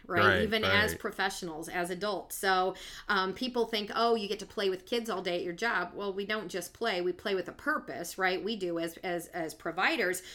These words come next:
Speaker 1: but it's basically learning a new skill, which is child-led play, which we are not taught. At least I wasn't in grad school. I was taught that this is adult-directed, that you have a plan in place.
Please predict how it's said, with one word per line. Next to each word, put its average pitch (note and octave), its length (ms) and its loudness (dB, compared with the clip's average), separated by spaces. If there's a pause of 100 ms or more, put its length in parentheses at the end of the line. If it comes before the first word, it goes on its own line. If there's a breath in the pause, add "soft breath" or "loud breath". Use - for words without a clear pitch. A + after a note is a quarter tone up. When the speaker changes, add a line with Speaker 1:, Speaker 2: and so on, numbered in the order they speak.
(120 loud breath)
Speaker 1:
but G#3+ 340 2
it's A3 200 4
basically G3+ 920 2
learning G3+ 380 -2
a F#3 60 -2
new F3+ 160 -2
skill, A#3 440 -2
which F3 160 -4
is F3 100 -8
child-led F3 600 -4
play, - 340 -12
which F3+ 180 -4
we A3 120 4
are C4 80 2
not C#4 180 0
taught. C4+ 420 0
At F3 140 -2
least A3 220 0
I A#3+ 80 2
wasn't G3 340 -2
in E3+ 60 -6
grad D#3+ 280 -2
school. D#3+ 260 -6
I F3 120 0
was B3+ 140 -4
taught A#3 240 -4
that G3 100 -8
this G3+ 140 -4
is F3+ 100 -4
adult-directed, G3 880 -2
that D#3 120 -4
you F#3+ 100 -2
have F3+ 180 -2
a E3 80 -2
plan G3 420 -2
in G3 120 -4
place. G3 360 -2